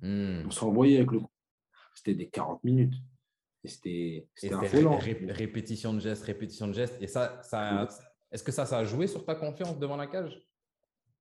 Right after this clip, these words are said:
Speaker 2: Un peu, hein, un
Speaker 1: Hmm.
Speaker 2: peu, tu sais. Tu répètes le geste une fois, deux fois, trois fois, quatre fois. Au début, tu te dis, le gardien va la chercher, tu tires à côté,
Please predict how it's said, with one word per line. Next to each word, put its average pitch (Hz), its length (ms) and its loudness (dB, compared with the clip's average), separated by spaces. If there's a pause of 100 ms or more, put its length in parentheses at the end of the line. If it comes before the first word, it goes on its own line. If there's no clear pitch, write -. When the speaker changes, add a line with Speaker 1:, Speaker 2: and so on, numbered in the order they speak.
(960)
Speaker 2:
Un - 100 0
peu, 262 220 10
hein, 339 160 6 (260)
un 113 120 -2
Speaker 1:
Hmm. 180 80 0
Speaker 2:
peu, 247 100 0
tu - 60 -6
sais. 214 340 6 (760)
Tu 214 100 4
répètes - 300 8
le 151 100 12
geste 131 280 6
une 139 140 4
fois, 120 320 2
deux 104 180 -4
fois, 98 340 -4
trois 90 220 -12
fois, 90 340 -8 (140)
quatre 101 180 -8
fois. 95 240 -8 (600)
Au 101 60 -4
début, 127 640 10 (100)
tu - 160 -12
te - 60 -20
dis, 95 180 0 (1200)
le 104 80 0
gardien 104 300 4
va 104 80 6
la 90 80 2
chercher, 104 720 2
tu - 100 -20
tires 82 160 -8
à 85 60 -6
côté, 101 600 4